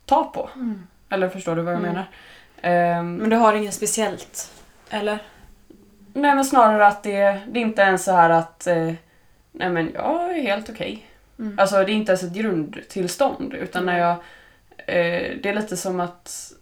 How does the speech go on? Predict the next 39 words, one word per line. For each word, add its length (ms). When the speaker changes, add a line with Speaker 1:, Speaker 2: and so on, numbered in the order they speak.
Speaker 1:
allt 260
jag 100
känner, 540
positivt, 540
negativt, 760
det 120
är 40
liksom 220
bara 140
ett 140
skal. 640
Speaker 2:
Mm. 200
Speaker 1:
Och 160
så 120
fort 220
jag 140
börjar 460
kolla 260
på 80
det 60
här 80
skalet 380
så 100
går 140
det 60
sönder 400
eller 200
exploderar 560
och 60
då 140
så 120
är 60
det 60
liksom 220
inget 160
Speaker 2:
Nej, 100
men 120
Speaker 1:
kvar. 100
Speaker 2:
gud. 300